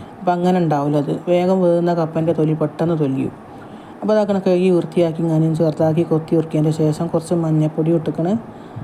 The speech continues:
നല്ലോണം വെള്ളവും പാർന്ന് കൊടുക്കാം ട്ടോ ആവശ്യത്തിനുള്ള. ഇനി ഒന്ന് അടച്ച് വെച്ച് വേവിച്ചെടുക്കാം. കപ്പ നല്ലോണം തളിച്ച് വന്നിട്ടുണ്ട്. അതിലേക്ക് ആവശ്യത്തിനുള്ള ഉപ്പിട്ട് കൊടുക്കാം. ഞാൻ കല്ലുപ്പാണ് ട്ടോ ഇടുന്നത്.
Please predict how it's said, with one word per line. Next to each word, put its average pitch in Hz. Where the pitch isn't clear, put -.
നല്ലോണം 175
വെള്ളവും 170
പാർന്ന് 147
കൊടുക്കാം 151
ട്ടോ 160
ആവശ്യത്തിനുള്ള. 175
ഇനി 226
ഒന്ന് 202
അടച്ച് 165
വെച്ച് 160
വേവിച്ചെടുക്കാം. 156
കപ്പ 214
നല്ലോണം 185
തളിച്ച് 165
വന്നിട്ടുണ്ട്. 160
അതിലേക്ക് 165
ആവശ്യത്തിനുള്ള 160
ഉപ്പിട്ട് 160
കൊടുക്കാം. 139
ഞാൻ 190
കല്ലുപ്പാണ് 170
ട്ടോ 151
ഇടുന്നത്. 160